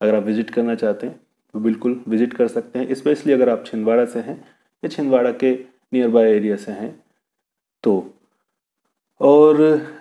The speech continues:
number की भी हम बात कर लेते हैं, फिर कुछ comments आपके लेंगे। Number आप लोग जो हमेशा पूछते हैं,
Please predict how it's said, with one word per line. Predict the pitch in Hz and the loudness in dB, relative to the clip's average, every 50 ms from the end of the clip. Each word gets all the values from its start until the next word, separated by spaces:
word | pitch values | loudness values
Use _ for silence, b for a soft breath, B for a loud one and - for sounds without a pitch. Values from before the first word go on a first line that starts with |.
| _ 135 | _ 0
number | 135 135 127 123 127 135 131 | 2 4 4 4 4 4 4
की | 135 135 131 | 4 4 4
भी | 123 117 | 4 4
हम | 117 123 123 | 2 2 2
बात | 123 120 117 117 - | 4 4 2 2 2
कर | 123 117 | 0 0
लेते | 117 120 - 160 | 0 -2 -2 -4
हैं, | 165 160 | -6 -2
फिर | - - 156 147 | 0 2 2 2
कुछ | 139 - 143 131 135 - | 2 2 0 0 0 -4
comments | - 127 113 113 113 104 - - | -6 -6 -4 -4 -4 -4 -4 -4
आपके | 110 104 - - 110 | -4 -4 -6 -6 -6
लेंगे। | 101 107 113 123 123 127 139 135 - _ _ _ _ _ _ _ - | -4 -2 -2 -2 -4 -4 -6 -10 -16 _ _ _ _ _ _ _ -4
Number | 123 127 127 139 143 143 139 135 131 123 - 135 | 0 0 2 4 4 4 4 2 0 -4 -4 -2
आप | 120 117 120 - | -2 -2 -2 -2
लोग | 127 120 117 | 0 0 0
जो | 117 | -2
हमेशा | 113 113 113 101 - 107 | -2 -4 -6 -8 -8 -6
पूछते | - 117 113 110 - - 127 | -4 -4 -4 -4 -4 -8 -10
हैं, | 120 127 131 - - | -10 -10 -10 -14 -18